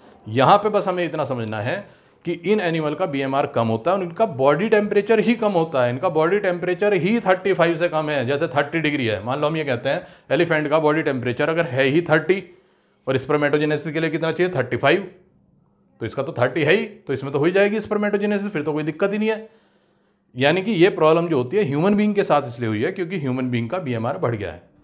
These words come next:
मेटाबॉलिक रेट बढ़ गया है, जिसकी वजह से बॉडी टेम्परेचर, जो कांस्टेंट बॉडी टेम्परेचर है,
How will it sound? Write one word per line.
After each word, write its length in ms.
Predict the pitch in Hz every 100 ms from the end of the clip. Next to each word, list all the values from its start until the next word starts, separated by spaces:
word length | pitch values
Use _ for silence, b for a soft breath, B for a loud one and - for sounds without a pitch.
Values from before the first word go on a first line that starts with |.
| b b b b b b _
मेटाबॉलिक 560 | 107 127 135 156 160 156
रेट 220 | 131 135
बढ़ 160 | 123 143
गया 180 | 151
है, 120 | 170 196
जिसकी 240 | 147 -
वजह 160 | 135 123
से 140 | 190
बॉडी 580 | 170 110 - 120 139 220
टेम्परेचर, 500 | 208 190 175 160 170
जो 100 | 170
कांस्टेंट 460 | 147 131 123 143 143
बॉडी 220 | 123 127
टेम्परेचर 500 | 117 110 110 107 104
है, 400 | 139 208 -